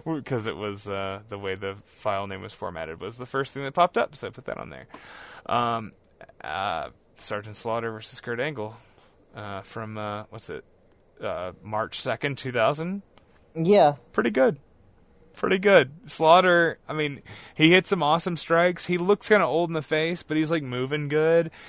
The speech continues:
Speaker 1: He hits a nice rib breaker. He gets a pop for the Cobra Clutch, like, a long tease. Um, and then he takes the bump. He takes the real, he takes the fucking Slaughter bump, and he takes it hard as hell. Um, he gets, like, sup-, he gets suplexed from the apron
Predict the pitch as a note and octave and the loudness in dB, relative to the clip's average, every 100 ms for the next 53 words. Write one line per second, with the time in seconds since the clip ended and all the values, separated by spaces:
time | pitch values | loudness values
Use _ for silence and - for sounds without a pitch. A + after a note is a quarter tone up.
0 | - D#3 D3+ D3+ C#3 C#3+ - A2+ B2+ C#3 | -4 0 2 2 0 0 -2 -4 -2 0
1 | C#3 C#3+ C#3+ C#3+ C#3+ C3+ B2+ - B2 A#2+ | -2 0 0 0 0 -4 -6 -2 2 2
2 | A2+ B2+ B2+ B2+ A#2+ B2 - A#2+ A#2+ G#2+ | 0 -8 -4 -2 -2 -4 -2 0 0 -4
3 | - G#2 G2 F#2+ G#2 A2 A#2+ B2+ B2 - | -8 -10 -8 -6 -2 -2 -2 -4 -10 -6
4 | B2 B2 A#2+ A#2+ A#2+ A#2+ A#2+ - - - | -4 -2 -2 -2 -2 -4 -6 -12 -16 -20
5 | - - - - - G2+ G#2+ G#2+ G#2+ A2 | -20 -20 -20 -20 -8 -4 0 0 -2 -4
6 | B2 B2+ C3+ B2+ C3+ - C#3+ C3 D3+ E3+ | -4 -2 -2 0 -2 -2 -4 2 4 2
7 | B2 A#2+ A#2 - B2+ B2+ B2+ B2+ B2 B2 | 0 -6 -6 -6 -4 0 2 2 0 -6
8 | A#2+ - C3 C3+ C#3 C3 C3+ C#3+ D3 C#3+ | -8 -8 -4 -4 -4 -2 0 2 2 -2
9 | C3+ A#2+ G#2+ B2 - A#2 B2 B2+ C3+ B2+ | -2 -8 -6 -8 -8 -6 0 2 0 -2
10 | C3+ C#3 C3+ B2+ - _ - - - - | 0 2 0 -2 -8 _ -20 -20 -20 -20
11 | - - - G#2 G#2+ A2 A2 G#2+ _ _ | -20 -8 -2 0 2 0 -4 -12 _ _
12 | A#2 A#2 G#2+ - C3+ - - C#3+ C3 _ | -12 -10 -8 -8 -6 -4 -2 -2 -6 _
13 | - B2 A#2 - - D3+ D#3+ - - - | -18 -12 -10 -8 -8 -2 -2 -2 -10 -20
14 | _ - - D3 D3 C#3+ C3 C3 D3 C3+ | _ -20 0 2 4 2 0 0 0 -2